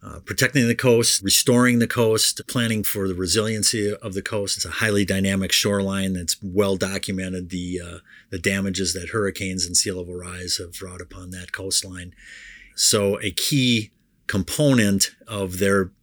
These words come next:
state master plan, which is an effort that happens every five years, is this, uh, very accurate elevation model,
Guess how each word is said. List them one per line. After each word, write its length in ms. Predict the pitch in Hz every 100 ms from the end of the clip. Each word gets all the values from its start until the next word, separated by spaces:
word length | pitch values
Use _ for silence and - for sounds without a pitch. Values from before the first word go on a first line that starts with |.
| -
state 340 | - 135 117
master 340 | 113 113 113 101
plan, 300 | - 104 95
which 160 | 92
is 100 | 95
an 120 | 90 95
effort 260 | 95 104
that 160 | 92 92
happens 280 | 101 95 92
every 180 | 87
five 320 | 85 104 92 90
years, 360 | 104 101 - - - - - -
is 300 | 113 110 -
this, 320 | 101 92 -
uh, 140 | 95 87
very 340 | 87 110 104
accurate 520 | 98 101 - 104 95 98
elevation 760 | 107 95 92 92 - 98 90 85 _ -
model, 540 | 101 87 87 92 80